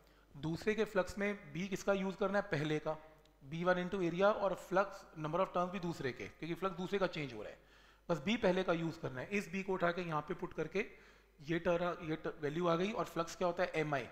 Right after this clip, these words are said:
आई कौन सा? First coil का, क्योंकि current हमने पहले coil में send की, इन दोनों को equate करके M can be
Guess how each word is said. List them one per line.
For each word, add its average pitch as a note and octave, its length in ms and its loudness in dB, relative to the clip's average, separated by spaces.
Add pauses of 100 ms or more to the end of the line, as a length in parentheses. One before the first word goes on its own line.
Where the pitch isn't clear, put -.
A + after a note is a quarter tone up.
(560)
आई D#3 220 6
कौन F3+ 240 2
सा? G3+ 180 2
First - 340 -4
coil D#3+ 240 2
का, D3 220 0
क्योंकि D#3+ 240 -8
current E3+ 280 0
हमने F3 200 -2
पहले E3+ 260 2
coil D#3+ 200 2
में D#3+ 120 -2
send C#3+ 240 -6
की, C#3+ 100 -10
इन E3+ 120 -4
दोनों E3 180 -2
को E3 100 -2
equate D3+ 300 -2
करके D#3 320 -6
M C#3 160 -6
can C3 200 -6
be G3+ 100 -2